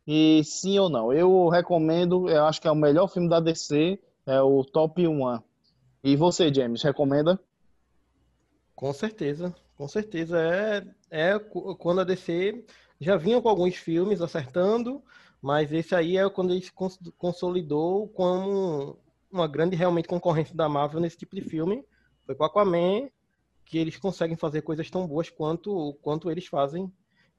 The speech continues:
Speaker 2: é, e coerentes, né? Dentro da propo-, da proposta que eles tão querendo. Com certeza, recomendo.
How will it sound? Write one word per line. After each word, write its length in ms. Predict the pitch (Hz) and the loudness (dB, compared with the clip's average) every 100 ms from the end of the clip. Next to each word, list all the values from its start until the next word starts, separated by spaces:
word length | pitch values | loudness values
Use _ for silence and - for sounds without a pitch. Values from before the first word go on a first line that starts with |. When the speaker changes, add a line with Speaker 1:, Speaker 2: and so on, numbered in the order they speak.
| _ | _
Speaker 2:
é, 500 | 139 131 127 127 127 | -2 -2 0 -2 -4
e 320 | 135 147 143 - | -6 -10 -14 -14
coerentes, 520 | - 175 165 147 147 135 | 0 2 4 0 -4 -8
né? 160 | 156 185 _ - | -8 -10 _ -20
Dentro 220 | 147 147 | -8 -6
da 80 | 147 | -4
propo-, 440 | 147 147 143 139 156 | -4 -6 -6 -8 -8
da 140 | 151 147 | -8 -8
proposta 320 | 151 143 - | -8 -8 -10
que 80 | 147 | -12
eles 100 | - | -12
tão 80 | |
querendo. 420 | 143 185 147 139 151 _ _ _ _ _ _ | -6 -4 -2 -6 -8 _ _ _ _ _ _
Com 100 | 147 | -10
certeza, 400 | 208 196 151 147 | -8 -6 -6 -6
recomendo. 480 | 151 156 135 143 | -6 -4 -4 -6